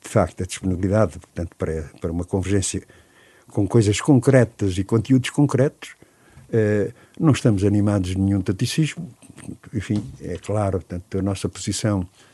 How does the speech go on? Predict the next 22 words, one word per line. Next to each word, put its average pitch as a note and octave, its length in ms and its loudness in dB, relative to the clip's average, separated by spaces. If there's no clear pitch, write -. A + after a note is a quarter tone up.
que G#2 140 0
nestas G2+ 320 2
eleições, G2+ 640 2
portanto, F#2+ 500 -10
o - 360 -12
reforço G#2 500 0
da G2+ 40 0
C G#2 200 0
D G#2 100 4
U F#2+ 320 2
é B2 300 0
a G#2+ 40 2
questão A2 380 0
primeiro A#2 480 6
e G2 60 0
principal A2 600 2
porque F2+ 300 -6
nos F#2 120 0
batemos, G2+ 600 -2
enfim, B2 300 -4
eh, G#2+ 380 2
das A#2 280 -2